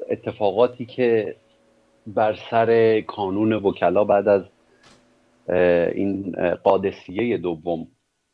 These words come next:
شورش پنجاه و هفت اتفاق افتاده، اه، به تفصیل فکر کنم صحبت کردم. اجازه بدید بیام راجع به این که کانون وکلا چیست و چیستی کانون وکلا بگم. کانون وکلا یک نهادی است،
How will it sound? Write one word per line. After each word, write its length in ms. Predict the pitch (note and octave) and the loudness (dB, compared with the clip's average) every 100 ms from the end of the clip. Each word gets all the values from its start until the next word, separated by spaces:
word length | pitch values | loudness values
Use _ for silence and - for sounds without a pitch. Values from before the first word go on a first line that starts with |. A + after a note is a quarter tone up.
| _ | _
شورش 400 | - F#2 G2+ - | -12 -8 -6 -6
پنجاه 540 | F2 D#2+ E2+ E2 D#2 | -8 -6 -4 -4 -2
و 40 | E2 | -4
هفت 480 | D#2+ - - - - | -6 -8 -8 -4 -4
اتفاق 560 | F2+ F2 - E2+ E2 | -4 -6 -2 -2 -2
افتاده، 680 | D#2 _ E2+ E2 A2 A2+ A2+ - - - _ _ - | -8 _ 0 4 2 2 -2 -10 -20 -20 _ _ -2
اه، 100 | F#2+ | 0
به 140 | E2 | 2
تفصیل 720 | G2 - - - - E3+ A2 | 0 -2 -8 -8 -2 0 0
فکر 180 | E2 G#2+ | 0 -2
کنم 300 | - A2 A2 - | 0 0 0 -2
صحبت 340 | F#2 G2+ G#2 | -2 0 -2
کردم. 400 | - A2+ B2 D3 | -2 -2 0 -4
اجازه 300 | A2 G2+ G2+ | -4 -4 -2
بدید 440 | A#2 B2+ C3 C3 G2+ | -2 0 -2 -4 0
بیام 260 | A#2+ A#2+ | 2 2
راجع 220 | G#2 F#2 | 2 2
به 80 | A2 | 0
این 140 | A#2+ A#2 | 0 -2
که 140 | A#2+ | -6
کانون 380 | - F#2+ G2 A#2 | -4 -2 0 0
وکلا 500 | A2 F2+ F2+ F2 G#2+ | -2 0 0 2 0
چیست 540 | - - A#2 A2 - - | -2 -2 -2 -2 -4 -8
و 80 | |
چیستی 600 | F2 - F#2+ - - D#3+ | -8 -6 -8 -8 2 2
کانون 340 | A2 F#2+ F2 E2 | 2 -2 -2 -4
وکلا 460 | D#2+ D#2+ - D#2+ | -6 -4 -2 -2
بگم. 120 | D#2 - _ _ _ _ _ _ _ _ _ - - - - - _ - | -4 -8 _ _ _ _ _ _ _ _ _ -20 -20 -20 -20 -20 _ 0
کانون 340 | A#3 B3+ B3+ | 4 6 6
وکلا 480 | G3 D#3+ D3+ D3 D#3+ | 2 0 2 2 4
یک 220 | D#3 D#3 | 2 -2
نهادی 680 | C3 A#2+ A2+ A#2+ B2+ B2 C3 | -2 -2 -2 0 0 -2 -6
است، 440 | A#2+ - _ _ | -8 -12 _ _